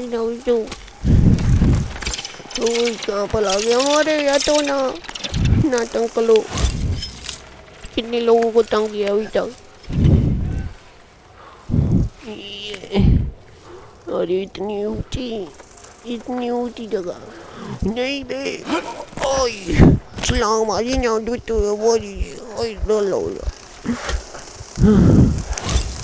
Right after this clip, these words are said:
ओए, पूछ के, अरे, कहीं ना कहीं तो है जगह जाने की। इधर से, फिर इधर, इधर, इधर।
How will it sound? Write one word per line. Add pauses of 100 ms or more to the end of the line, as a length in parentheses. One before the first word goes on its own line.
(200)
ओए,
पूछ
के, (720)
अरे, (200)
कहीं
ना
कहीं
तो
है
जगह (600)
जाने
की। (120)
इधर
से, (1160)
फिर (320)
इधर, (1120)
इधर, (2000)
इधर।